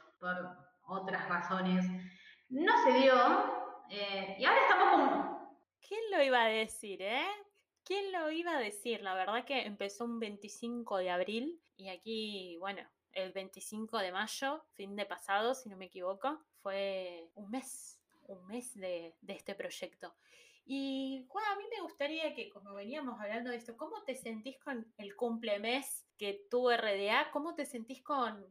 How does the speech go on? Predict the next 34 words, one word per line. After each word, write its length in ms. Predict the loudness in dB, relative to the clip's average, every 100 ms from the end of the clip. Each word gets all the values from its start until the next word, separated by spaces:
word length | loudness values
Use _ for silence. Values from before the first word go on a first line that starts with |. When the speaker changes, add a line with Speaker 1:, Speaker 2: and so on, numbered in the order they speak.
| _
Speaker 2:
la 220 | -6 -4
previa 340 | 0 2 4
de 120 | 2 0
tu 120 | -8
cumpleaños? 1040 | -10 -8 -2 4 6 4 0 -6 -12 -18 _
¿Cómo 240 | -2 0
estuviste 460 | -2 -6 -12 -8 -8
esta 180 | -6 -6
semana? 500 | -6 -2 0 0 0
¿Cómo 280 | -4 -4 -2
venís 340 | -2 -4 -2
recibiendo 960 | -4 -4 -12 -10 -6 -4 -4 -4 -6 -10 _
y 80 | -6
asumiendo 720 | -6 -6 -6 -4 -4 -4 -8 -12
esta 320 | -16 -10 -6
nueva 340 | -2 0 0
década? 600 | 0 -4 -2 -4 -4 -6 _
Speaker 1:
Bueno, 360 | -6 -4 -4 -6 0
yo 60 |
hasta, 500 | 2 2 0 -4 -4
hace, 480 | -6 -8 -12 -16 -2
ya 160 | 2 2
hace 100 | 0
un 120 | 0
rato 340 | 2 2 2
que 80 | 0
venía 280 | -2 -2 -4
asumiendo 500 | -4 -6 -6 -4 -2
que 60 | 0
iba 100 | -2
a 140 | -2
cambiar 300 | -4 -4 -6
la 200 | -4 -2
década 1040 | -2 4 6 6 6 4 2 -2 -8 -14